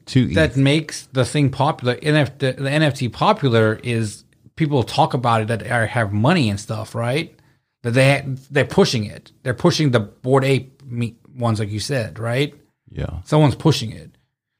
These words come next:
Speaker 2: Like, you just can't upload one and expect to get a hundred thousand dollars for it.
Speaker 1: No.
Speaker 2: Where do you upload it?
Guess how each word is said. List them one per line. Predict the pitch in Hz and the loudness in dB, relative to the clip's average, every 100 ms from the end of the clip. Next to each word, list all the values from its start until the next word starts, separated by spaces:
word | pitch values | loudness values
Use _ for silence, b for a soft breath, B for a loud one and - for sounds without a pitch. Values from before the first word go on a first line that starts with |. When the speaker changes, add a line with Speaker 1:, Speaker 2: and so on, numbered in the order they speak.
| - | -2
Speaker 2:
Like, | 120 | 2
you | 165 | 2
just | 139 | 2
can't | 165 139 | 0 2
upload | 156 151 135 135 | 0 2 4 4
one | 123 | 2
and | 117 | 0
expect | 104 139 120 | -4 -2 -2
to | |
get | 120 110 | 0 0
a | |
hundred | 127 117 - | 0 0 2
thousand | 123 110 104 | 2 2 2
dollars | 117 107 - | 2 0 -4
for | 82 - | -14 -20
it. | - - _ _ _ _ _ | -20 -20 _ _ _ _ _
Speaker 1:
No. | 98 78 110 - _ - | -4 -4 -4 -16 _ -2
Speaker 2:
Where | 131 | 2
do | 170 | 4
you | 170 | 4
upload | 139 113 98 | 2 -2 -10
it? | - | -12